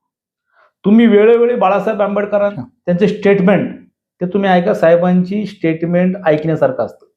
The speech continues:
Speaker 1: मनोज जरांगेच्या माध्यमातून मराठा समाजाला कुळमी दाखले आणि हैदराबादच्या ग्रॅज्युएटच्या माध्यमातून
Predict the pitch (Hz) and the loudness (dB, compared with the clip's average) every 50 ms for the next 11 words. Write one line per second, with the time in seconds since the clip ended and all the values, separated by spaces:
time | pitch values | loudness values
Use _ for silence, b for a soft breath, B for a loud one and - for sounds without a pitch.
0 | _ _ _ _ 196 185 180 180 190 214 202 170 185 185 190 185 190 185 185 208 | _ _ _ _ -8 -4 -2 -2 -2 -2 0 0 0 0 0 -2 -4 -4 -2 -2
1 | 202 185 175 170 170 175 180 185 180 180 185 202 202 208 180 170 175 170 175 170 | 0 0 0 -2 0 -2 0 0 0 0 -2 -6 -6 -4 0 2 2 2 2 0
2 | - 170 165 170 165 170 175 175 196 233 240 - _ _ _ _ _ _ _ _ | -2 -2 -2 -2 0 0 2 2 2 0 0 -4 _ _ _ _ _ _ _ _
3 | - 170 180 180 190 202 180 170 151 - - 175 180 190 214 214 202 - 147 151 | 0 2 4 4 4 4 4 2 0 0 0 0 0 0 0 -2 -4 -4 -4 -4
4 | 165 180 190 196 196 196 160 185 208 214 220 214 233 233 226 - - - - 240 | -2 -2 -4 -4 -4 0 0 2 2 2 4 2 2 0 0 -4 -6 -4 -4 -4
5 | 233 175 160 151 180 175 175 175 175 208 202 180 180 226 220 196 190 175 170 185 | -4 -4 -2 0 0 2 2 0 -2 -4 -6 -4 -4 -4 -2 0 0 0 0 0
6 | 202 196 185 180 - 175 - - - | 0 0 0 0 -2 -4 -4 -6 -10